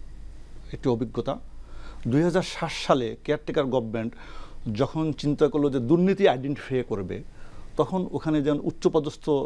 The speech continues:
একজন ইঞ্জিনিয়ারকে যখন গ্রেপ্তার করা হলো এবং পঁয়ত্রিশ জনকে চাকরি থেকে বাদ দেওয়া হলো, ওই উচ্চপদস্থ ইঞ্জিনিয়ার উনি কিন্তু তৎকালীন প্রধানমন্ত্রীর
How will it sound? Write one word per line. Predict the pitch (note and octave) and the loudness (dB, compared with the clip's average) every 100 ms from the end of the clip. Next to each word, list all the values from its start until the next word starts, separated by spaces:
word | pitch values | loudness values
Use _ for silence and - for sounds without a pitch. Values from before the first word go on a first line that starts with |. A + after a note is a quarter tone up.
| - | 0
একজন | B2+ A#2 A#2+ A#2 - - F#2+ | -2 0 0 -2 -4 -8 0
ইঞ্জিনিয়ারকে | C3+ C#3+ D3+ C#3+ C#3 | 4 4 4 4 2
যখন | B2 A#2+ A#2+ | 0 0 0
গ্রেপ্তার | C3 - D#3 | 0 2 2
করা | B2 A2 | 2 -2
হলো | F#2 G#2 G#2+ - | -2 -4 -4 -2
এবং | C3 B2 | -2 2
পঁয়ত্রিশ | C#3+ C#3 D3+ C3+ | 2 4 2 2
জনকে | C#3 C3 C#3 | 2 2 0
চাকরি | - - D3+ | 0 -2 -2
থেকে | C3+ C#3+ C3+ | -2 0 0
বাদ | G#2+ C#3 C#3+ | 2 2 4
দেওয়া | D#3 C3 | 4 4
হলো, | G2+ G2 - - - - - - | 0 -14 -14 -16 -14 -14 -12 4
ওই | E3+ F#3 - | 8 8 6
উচ্চপদস্থ | E3 - G3+ F3+ E3+ C#3+ - | -8 0 2 2 2 -2 2
ইঞ্জিনিয়ার | F3 D#3 D3 C#3+ B2 G#2 - - - - | 4 4 4 4 4 0 -4 -10 -14 -2
উনি | D#3+ F3 | 0 2
কিন্তু | F3 F3+ - - | 4 4 4 2
তৎকালীন | D#3 - E3+ E3+ | 0 2 -2 0
প্রধানমন্ত্রীর | D#3 D3 F#3 F#3 F#3+ F3+ F#3 D#3+ | 2 4 4 4 4 6 6 4